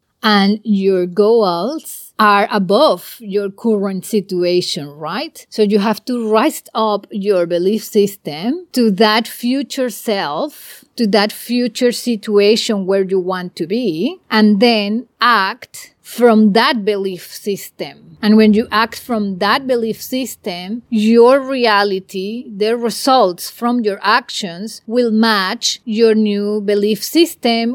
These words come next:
which is in alignment with your goals. That's how it's done. Because the belief ruins the show. Your subconscious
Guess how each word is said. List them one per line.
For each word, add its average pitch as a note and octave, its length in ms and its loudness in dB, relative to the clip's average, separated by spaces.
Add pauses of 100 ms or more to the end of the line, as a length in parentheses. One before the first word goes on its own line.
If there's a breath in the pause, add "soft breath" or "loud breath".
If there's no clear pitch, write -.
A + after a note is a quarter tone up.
which A3 360 -4
is A#3 260 -2
in A3+ 120 2
alignment G#3+ 720 0
with G#3+ 300 -2
your G3 240 2
goals. F#3 960 -2
That's A#3 220 0
how B3+ 180 2
it's B3 140 -6
done. A3 500 -2 (680)
Because A3+ 380 2
the - 140 4
belief A3 500 2
ruins B3+ 460 0
the A#3+ 180 -2
show. F3+ 440 -2 (120)
Your A3+ 160 2
subconscious C4 920 -2